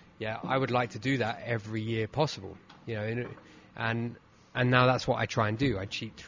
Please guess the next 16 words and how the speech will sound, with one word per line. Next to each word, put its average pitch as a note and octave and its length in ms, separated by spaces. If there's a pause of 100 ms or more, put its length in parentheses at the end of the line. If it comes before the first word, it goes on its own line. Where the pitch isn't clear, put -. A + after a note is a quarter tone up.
one B2+ 220
or B2 80
two A2+ 220
people G#2+ 340
how G#2 100
to G2 80
jump, F#2 280 (1000)
and A2 400 (580)
I C3 120
enjoy C#3+ 380
it, G2 180 (120)
and A#2+ 360 (480)
I C3 100
think D3 360
that C3 120
that's, - 480